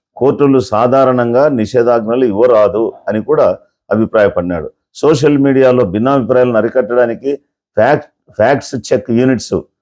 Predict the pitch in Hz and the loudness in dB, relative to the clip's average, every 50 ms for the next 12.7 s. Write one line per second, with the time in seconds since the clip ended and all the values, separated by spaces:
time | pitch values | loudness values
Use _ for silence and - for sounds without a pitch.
0 | _ _ _ _ _ - 110 143 147 147 - - 139 120 - 120 123 139 135 101 | _ _ _ _ _ -2 0 2 2 2 0 0 -2 0 0 2 2 2 2 0
1 | 131 135 135 131 - - - 120 127 127 127 131 127 120 117 117 120 120 113 117 | 0 0 2 2 0 0 0 0 0 2 2 2 2 2 2 2 2 2 0 -2
2 | 113 110 - 113 104 92 113 113 107 104 90 98 92 101 101 - 143 143 139 127 | -4 -2 -2 -2 -2 0 -2 -2 -2 -2 -2 -4 -4 -4 -4 0 0 2 2 2
3 | 104 90 90 _ _ _ _ _ - - 113 117 113 135 131 123 131 120 123 123 | 0 0 -2 _ _ _ _ _ -4 -2 0 2 2 2 2 2 2 2 0 0
4 | 120 110 - - 117 113 107 - 110 104 127 143 123 98 110 120 135 127 107 117 | -2 -2 -2 -2 -2 -2 -2 -2 -6 -4 -4 -4 -2 0 0 0 0 0 0 2
5 | 101 98 110 - _ _ _ _ - - 110 123 123 139 135 - - 117 113 123 | 2 0 0 -2 _ _ _ _ -4 -2 0 2 2 2 2 0 0 0 2 2
6 | 123 110 104 101 - - 123 123 123 123 120 113 139 143 131 107 101 117 127 123 | 2 0 -2 -4 -2 -2 0 0 2 0 0 0 0 0 0 0 2 2 0 0
7 | - - 95 104 107 113 123 127 123 110 117 117 110 107 107 110 107 107 104 101 | -2 -4 -2 0 0 2 2 0 0 0 0 0 0 2 0 0 2 2 0 0
8 | 95 92 - - 101 101 82 95 95 90 80 - 98 98 82 - - 90 80 76 | 0 -4 -6 -6 -8 -6 -4 -4 -6 -6 -6 -4 -4 -4 -4 -4 -6 -6 -6 -6
9 | - _ _ _ _ _ _ _ - 95 135 151 147 - 160 156 147 - 139 107 | -10 _ _ _ _ _ _ _ -2 0 0 0 2 2 2 0 2 2 2 2
10 | 95 104 123 - - _ - 110 117 117 113 104 95 92 - _ _ _ _ _ | 2 2 0 -2 -6 _ -4 -2 0 2 2 2 0 -2 -4 _ _ _ _ _
11 | - 135 143 151 135 110 107 - - - 85 101 127 139 135 143 147 143 139 139 | -2 0 0 2 2 0 0 -2 -4 -6 -4 0 2 2 2 2 2 2 2 2
12 | 135 131 127 101 113 123 117 101 110 104 92 90 - | 2 2 0 0 0 -2 0 2 2 0 0 0 -4